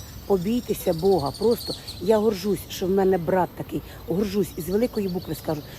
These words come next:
що я його дуже-дуже люблю. І дякувати Богу, що він у мене є такий. Так що, мої хороші, побійтесь. Саме головне,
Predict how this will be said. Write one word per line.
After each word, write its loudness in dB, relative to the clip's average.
що -6
я 4
його 2
дуже-дуже -2
люблю. 0
І -4
дякувати 2
Богу, 4
що -2
він 4
у 6
мене 4
є 4
такий. -2
Так -2
що, 0
мої 4
хороші, 0
побійтесь. -2
Саме -4
головне, -6